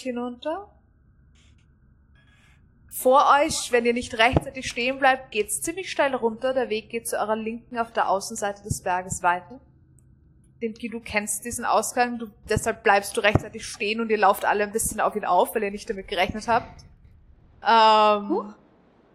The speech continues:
Speaker 1: alle ein bisschen geblendet vom Licht, das euch entgegenscheint. Äh, es scheint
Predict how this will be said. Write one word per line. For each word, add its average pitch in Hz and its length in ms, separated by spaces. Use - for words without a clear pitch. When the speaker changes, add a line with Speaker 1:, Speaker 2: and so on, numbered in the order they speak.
Speaker 1:
alle 226 180
ein 254 100
bisschen 285 260
geblendet 240 640
vom 247 180
Licht, 233 500
das - 160
euch 254 140
entgegenscheint. 214 800
Äh, 214 580
es - 160
scheint 285 260